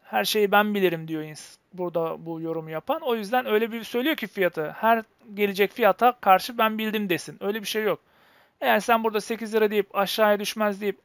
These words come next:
aşağıya geldiğinde üzülmek is-, istemiyorsan aşağının da önlemini alacaksın. Ya da eğer diyorsan ki "Ben aşağı geldi fiyat, hiç önemli değil, umurumda değil.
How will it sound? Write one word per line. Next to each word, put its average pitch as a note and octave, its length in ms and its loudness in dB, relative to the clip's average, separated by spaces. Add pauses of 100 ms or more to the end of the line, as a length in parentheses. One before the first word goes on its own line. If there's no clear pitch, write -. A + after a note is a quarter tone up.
(160)
aşağıya G#3 380 2
geldiğinde G3+ 560 2 (680)
üzülmek G#3 440 -6
is-, - 380 -16
istemiyorsan A3 520 -6
aşağının B3 440 2
da G#3+ 60 4
önlemini E3+ 300 0
alacaksın. D#3 460 -8 (240)
Ya A3 140 -4
da - 180 -4
eğer G#3+ 280 6
diyorsan A3+ 340 2
ki G3 120 -4
"Ben G3 100 6
aşağı F#3+ 380 2
geldi F#3 280 6
fiyat, F3+ 320 0
hiç G3+ 120 -8
önemli F#3 340 0
değil, F3 120 -4
umurumda F3+ 440 -6
değil. C4 160 -4